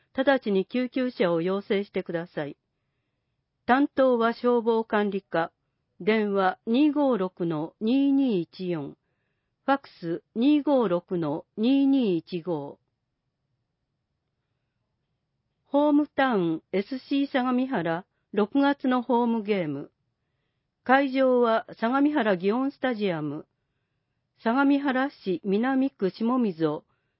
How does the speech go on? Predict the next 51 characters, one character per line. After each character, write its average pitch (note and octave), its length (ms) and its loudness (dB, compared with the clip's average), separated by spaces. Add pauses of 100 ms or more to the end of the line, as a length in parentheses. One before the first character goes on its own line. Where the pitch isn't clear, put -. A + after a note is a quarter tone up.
四 C4+ 260 0
千 A#3+ 300 -2
百 F#3+ 240 -6
六 E3+ 260 -6
十 G3+ 360 -4
九。 D3 360 -8 (1300)
バ G3+ 260 2
ー - 60 -20
サ F#3+ 120 0
ス - 460 -8
ブ B3 220 -2
イ F#3 180 -6 (180)
フ C4 60 -2
ァ C#4 160 2
ー A3+ 40 -2
レ G3 120 2
ン E3 140 0
長 F#3 240 -2
崎、 D3+ 500 -10 (560)
六 G#3 300 0
月 C#4+ 280 2
五 B3+ 200 -6
日 B3 160 0
土 A3+ 160 2
曜 A#3+ 260 2
日 D#3 320 -4
午 A#3 140 2
後 G#3 160 0
三 A3 320 -4
時 D3+ 80 -12
か B2+ 180 -12
ら。 - 180 -10 (880)
バ C4 260 2
ー - 0 -
サ F#3+ 200 -4
ス D#3+ 420 -10
東 C4+ 240 2
京 C4 200 0
ヴ - 20 -10
ェ B3+ 160 2
ル G3+ 120 -4
デ E3 120 -4
ィ、 D3 200 -6 (680)
六 G3+ 280 0
月 C4+ 300 0
二 A#3+ 140 -6
十 - 200 -18
日 G#3+ 220 0
日 A3 360 -2
曜 F#3+ 260 0
日 D#3 240 -6